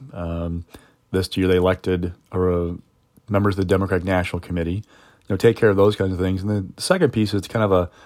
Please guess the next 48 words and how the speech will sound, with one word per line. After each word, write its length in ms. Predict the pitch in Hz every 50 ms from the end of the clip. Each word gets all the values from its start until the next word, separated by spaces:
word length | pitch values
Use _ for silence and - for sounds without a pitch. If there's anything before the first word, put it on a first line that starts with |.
| - - _ _ - -
a 60 | -
pep 280 | - - - 135 131 -
rally 360 | 120 113 110 107 107 104 104
for 200 | 101 - - 90
the, 240 | 90 90 90 87 85 - - - - - _ _
the 80 | - 113
people 320 | - - 123 117 117 113
who 80 | 104 107
stuff 260 | - - - 117 -
the 160 | - 104 101
envelopes, 440 | 98 101 98 92 95 95 92 90 -
who 80 | - 98
make 120 | 98 95
the 80 | - 90
phone 300 | - - 95 95 95 90
calls, 340 | - 92 92 90 87 82 85
who 60 | 87
hand 200 | 80 90 98 98
out 60 | 90
the 80 | 85 90
yard 260 | 87 87 85 87 85
signs, 280 | - - 87 87 87
the, 160 | 85 90 87 - _ _ _ -
the 140 | - 101
base 300 | 98 92 104 110 113 -
of 80 | - 95
the 80 | 92 82
base. 360 | 90 82 78 76 - - - _ _ - - - - - - - - _ _ _ _ _ _ _ _ - _ _ _ _
The 240 | - - 76 - 120
thing 240 | 117 - 147 143 139
is, 240 | 139 139 127 110 107
it's 120 | 110 -
hard 200 | - 123 127 131
to 80 | 120 117
know 240 | 113 113 113 110 107
if 160 | 98 90 -
those 340 | - 101 104 104 104 101 -
folks 440 | - - 107 104 101 92 - -
tuned 320 | - - - 110 104 92 92
in 180 | 95 101 107
la-, 280 | 113 113 110 110 113 - -
on 360 | - 104 101 101 98 98 98
Friday 320 | 95 - - 110 107 107 104
night 260 | 101 101 104 117 117
to 80 | - -
watch 480 | 82 82 85 85 92 117 - - - - - - _ _
the 200 | - - 95 95
convention. 560 | 95 - 107 104 104 104 104 - 110 110 107